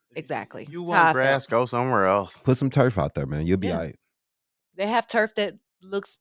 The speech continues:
Speaker 1: pretty identical to, to real grass that doesn't really need to be watered
Speaker 3: That's
Speaker 1: at
Speaker 3: real.
Speaker 1: all. Um, but, you know, moving on, we have, uh, pre-applications for the housing voucher,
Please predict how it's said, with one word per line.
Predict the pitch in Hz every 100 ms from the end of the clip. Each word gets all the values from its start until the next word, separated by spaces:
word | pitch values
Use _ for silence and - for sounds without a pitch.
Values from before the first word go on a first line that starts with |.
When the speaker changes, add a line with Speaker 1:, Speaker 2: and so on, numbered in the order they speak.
| _
Speaker 1:
pretty | - 208 196
identical | 185 196 185 185 175
to, | 175 175
to | 190
real | 180 180
grass | 185 175 165 185 208 -
that | 160 _ _
doesn't | 175 175 160
really | 165 160
need | 165 160
to | 170
be | 170
watered | 151 147 151 165
Speaker 3:
That's | 160
Speaker 1:
at | 143
Speaker 3:
real. | 147
Speaker 1:
all. | 180 - _ _ _ _ _ -
Um, | 196 185 185
but, | 185 220 208
you | 226
know, | 196 196 - _
moving | 220 269 254
on, | 214 220
we | 208 220
have, | 214 202 165
uh, | 190
pre-applications | 190 240 254 214 247 - 185 220 196
for | - 196
the | 180
housing | 147 196 226 233 208
voucher, | 175 175 175 160 151